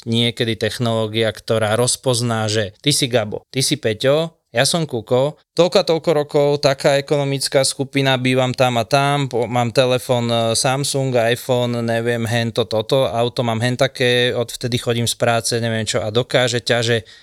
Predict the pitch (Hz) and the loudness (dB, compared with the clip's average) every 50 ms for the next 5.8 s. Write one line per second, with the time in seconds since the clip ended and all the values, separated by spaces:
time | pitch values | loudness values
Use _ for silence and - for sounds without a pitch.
0 | - _ - 147 160 156 165 170 - - 135 123 127 139 - - 143 139 135 135 | -12 _ 0 0 2 4 2 0 2 2 0 0 0 0 0 0 0 0 0 -2
1 | - 127 117 113 - - 107 107 107 - - 123 101 98 - - - - _ _ | -2 -2 -2 -2 0 0 0 0 0 -2 -6 -8 -8 -8 -12 -14 -14 -16 _ _
2 | _ - - 107 110 110 107 - - 107 95 - - 104 101 107 101 - 127 120 | _ -4 -2 -2 0 0 -2 -2 -2 -4 -4 -4 -4 -4 -4 -4 -2 -2 0 0
3 | 123 131 135 135 143 139 123 120 110 107 110 113 120 123 120 - - - 98 104 | 0 2 2 2 0 0 0 0 -2 -2 -2 -2 -4 -4 -8 -10 -10 -8 -6 -4
4 | 101 101 92 - 117 107 101 98 101 95 101 98 92 92 90 90 95 95 95 92 | -2 -4 -2 -2 -2 -2 0 -2 -2 -2 -2 -4 -4 -6 -8 -10 -10 -10 -8 -2
5 | 101 110 110 110 - 104 95 95 98 101 107 110 113 113 - - | -2 0 0 -2 -2 -4 -4 -2 -2 -2 -2 -2 -4 -6 -8 -12